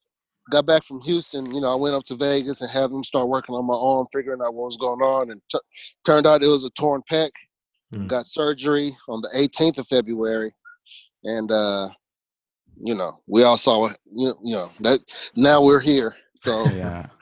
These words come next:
Speaker 1: coronavirus popped off and not much had changed for me.
Speaker 2: Guess it's, it's, it good timing in, in <laughs> that kind of, that sort,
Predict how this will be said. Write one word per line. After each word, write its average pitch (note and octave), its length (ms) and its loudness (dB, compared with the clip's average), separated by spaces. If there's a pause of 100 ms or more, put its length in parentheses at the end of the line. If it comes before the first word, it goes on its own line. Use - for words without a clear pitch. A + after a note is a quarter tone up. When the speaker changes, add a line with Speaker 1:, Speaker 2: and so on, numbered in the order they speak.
(180)
Speaker 1:
coronavirus D#3 800 4
popped D#3 300 -2
off D#3 320 -4 (880)
and B2 640 -10 (380)
not C#3+ 260 2
much D3 240 0
had B2 140 -6
changed C3 420 -2
for B2 180 -10
me. A2+ 240 -6 (840)
Speaker 2:
Guess D3 260 6
it's, A#2 240 2
it's, B2 300 0
it G#2+ 300 0
good C3 200 6
timing B2 400 0
in, G#2+ 400 -2
in G2+ 320 -4 (140)
<laughs> - 160 -20
that C#3 720 6
kind B2 220 4
of, A2 100 2
that A#2+ 180 6
sort, G#2+ 380 4